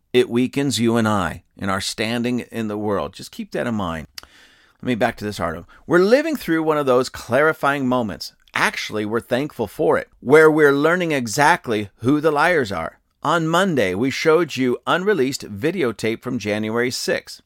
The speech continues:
It proved, that tape proved,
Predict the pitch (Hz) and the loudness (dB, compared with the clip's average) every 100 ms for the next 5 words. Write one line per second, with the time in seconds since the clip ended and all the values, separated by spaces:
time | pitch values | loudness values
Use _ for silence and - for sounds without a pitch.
0 | _ 160 175 - - 254 160 92 - _ | _ 0 0 -2 -2 4 4 2 -8 _
1 | _ - 120 - - 190 175 - _ _ | _ -2 -2 -2 -2 0 0 -2 _ _
2 | - 233 196 107 82 | -4 4 4 4 -2